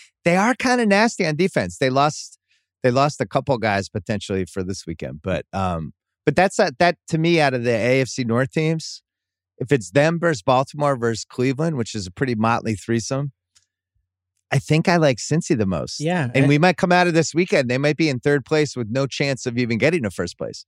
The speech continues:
Speaker 2: Yeah, and they were missing two offensive linemen last week. And you say,
Speaker 1: Yeah.
Speaker 2: "Well, you know, whatever." No, that stuff matters. Like, they're a running team, and they fell behind twenty-four nothing and then clawed all the way back and then gave it away with the mix and fumble. I'd,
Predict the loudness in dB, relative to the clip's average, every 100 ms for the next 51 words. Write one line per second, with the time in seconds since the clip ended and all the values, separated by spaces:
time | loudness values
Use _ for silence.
0 | _ 4 6 6 6 6 4 4 2 4
1 | 4 2 -4 -4 -4 -2 -2 -2 -2 -4
2 | -4 -2 -2 -2 -4 -4 -6 -2 0 4
3 | 4 4 2 0 -2 -2 -4 -4 -4 -2
4 | -2 -2 -8 -8 -10 -10 -6 -6 -4 -2
5 | 2 4 4 2 -2 -2 -2 -2 0 2
6 | 4 2 0 -2 0 0 0 -2 0 -2
7 | -2 -6 -6 -2 -2 -2 2 4 4 2
8 | 2 -2 -4 -4 -4 -4 -2 0 0 0
9 | 0 -2 -2 -4 -4 -8 -6 -4 -2 2
10 | 0